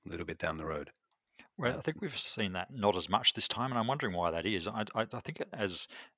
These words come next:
Speaker 2: as the sort of capital raisings roll on, where they might get a bit more fatigue and capital gets a bit scarcer 'cause people have already,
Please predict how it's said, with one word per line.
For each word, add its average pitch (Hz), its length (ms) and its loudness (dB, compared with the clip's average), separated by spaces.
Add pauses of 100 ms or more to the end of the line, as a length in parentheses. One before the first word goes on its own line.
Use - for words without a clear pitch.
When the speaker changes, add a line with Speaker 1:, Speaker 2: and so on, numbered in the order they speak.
(180)
Speaker 2:
as 90 220 -2
the 85 320 -4
sort - 160 0
of - 80 -10
capital 90 320 -2
raisings 82 400 -4
roll 82 260 0
on, 85 440 0
where 110 80 -10
they 92 100 -4
might 95 240 -2
get 95 140 -6
a 85 40 -8
bit 104 140 -12
more 87 160 -8
fatigue 110 560 -2
and 90 140 -6
capital 87 280 -4
gets - 240 -10
a - 40 -6
bit - 180 -6
scarcer 87 420 -2
'cause - 200 -8
people 85 280 -10
have 78 80 -12
already, 80 400 -8